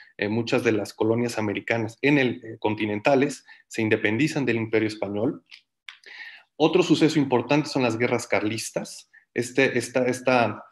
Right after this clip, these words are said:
son guerras civiles que estuvieron protagonizadas por aquellos que, que buscaban, eh, legitimar a la reina Isabel, la hija de Fernando séptimo, como legítima heredera del trono español, contra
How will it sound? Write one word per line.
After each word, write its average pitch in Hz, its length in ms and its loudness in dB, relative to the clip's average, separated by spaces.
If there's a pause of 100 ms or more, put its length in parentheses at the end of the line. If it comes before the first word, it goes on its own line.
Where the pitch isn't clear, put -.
son 131 240 -2
guerras 135 300 2
civiles 135 720 2 (300)
que 113 60 2
estuvieron 131 540 4
protagonizadas 117 1040 2 (280)
por 107 160 4
aquellos 139 480 2
que, 110 480 2 (300)
que 107 100 4
buscaban, 127 800 2
eh, 110 140 2
legitimar 117 600 0
a 127 40 2
la 110 120 2
reina 131 320 0
Isabel, 117 500 -2
la 110 140 0
hija 113 180 -4
de 110 100 -4
Fernando 113 380 -6
séptimo, 113 480 -4 (260)
como 110 200 -4
legítima 120 480 -4
heredera 110 300 0
del 104 120 -4
trono 104 160 -6
español, 110 580 -6 (240)
contra 170 600 4